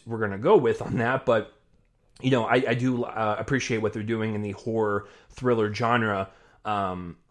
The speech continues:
and giving, you know, these kinda smaller ones a chance to kinda shine in front of a lot of people. And then two, I missed it in theaters, uh, and I didn't review it for you guys, so this is my perfect chance to do that.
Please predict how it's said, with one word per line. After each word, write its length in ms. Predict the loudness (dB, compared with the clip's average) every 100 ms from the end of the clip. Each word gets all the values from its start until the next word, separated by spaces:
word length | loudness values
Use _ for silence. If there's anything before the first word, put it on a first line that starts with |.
| _
and 160 | -4 0
giving, 440 | 0 0 -2 -4
you 80 | -4
know, 120 | -4
these 180 | -4 -6
kinda 240 | -6 -6 -4
smaller 340 | -2 2 2
ones 280 | 0 -4 -6
a 40 |
chance 300 | -8 -8 -8
to 80 | -8
kinda 220 | -8 -6
shine 480 | -2 0 2 0 -2 -10 -18 -10
in 80 | -4
front 180 | -2
of 60 | 0
a 40 |
lot 180 | 0 -2
of 60 | -2
people. 480 | -2 2 2 2 -2 -20 _
And 160 | 2 4
then 160 | 4
two, 320 | 4 2 4 4
I 80 | 4
missed 260 | 2 2
it 80 | 2
in 140 | 2 0
theaters, 580 | 0 2 2 0 -8 0
uh, 280 | 2 2 0
and 140 | -2
I 60 | 0
didn't 220 | 0 0
review 300 | -2 -2 -4
it 80 | -2
for 80 |
you 80 | -2
guys, 240 | 0 0 -2
so 100 | -8
this 120 | -6
is 100 | -6
my 80 | -4
perfect 320 | -2 -4 -4
chance 380 | -8 -8 -10 -14
to 400 | -12 -10 -10 -16 _ _
do 220 | 2 4
that. 260 | 2 -6